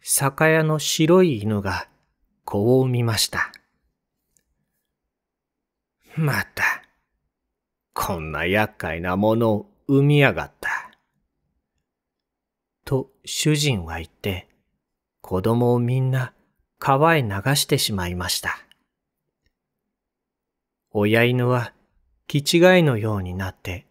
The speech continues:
探していました。そこへ三十余りの旅の女が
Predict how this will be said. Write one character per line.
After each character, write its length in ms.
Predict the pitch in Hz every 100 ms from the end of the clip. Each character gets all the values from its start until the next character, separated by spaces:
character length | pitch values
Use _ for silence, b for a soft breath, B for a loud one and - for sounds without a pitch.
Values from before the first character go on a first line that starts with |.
| _
探 360 | - - 110 113
し 120 | -
て 120 | -
い 80 | 101
ま 140 | 98 95
し 100 | -
た。 240 | - - _ _ _ _ _ _ _ _ _ _ _ _ _ _ _ _ _ _ _ _ _ _ -
そ 320 | - - 139
こ 240 | 143 170
へ 220 | 165 151 - _ _ _ _ _ -
三 460 | - - 175 190
十 300 | 180 190 185
余 360 | 180 180 151 117
り 40 |
の 200 | 95 92 - _
旅 320 | - 110 127
の 240 | 131 123 127
女 320 | 139 139 139
が 280 | 104 90